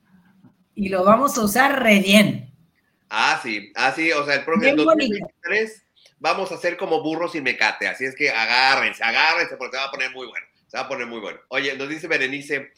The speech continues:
Speaker 2: este, Berenice López, "Gracias por la informa-, por la recomendación, Carla". Ahí está, de,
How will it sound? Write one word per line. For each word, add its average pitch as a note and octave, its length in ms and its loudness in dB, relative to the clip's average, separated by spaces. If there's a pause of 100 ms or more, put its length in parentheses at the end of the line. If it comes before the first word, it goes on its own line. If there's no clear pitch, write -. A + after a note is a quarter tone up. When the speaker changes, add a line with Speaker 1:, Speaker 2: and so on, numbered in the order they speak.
(240)
Speaker 2:
este, A#2+ 800 -2
Berenice C#3 440 -4
López, D3 300 -4
"Gracias A#3+ 260 -4
por B3+ 120 -4
la G3 60 -8
informa-, E3 420 -10
por D3 120 -8
la C#3+ 80 -4
recomendación, C#3+ 680 -10
Carla". B2 300 -6 (1300)
Ahí G#2+ 140 -6
está, - 400 -12
de, G#2 120 -6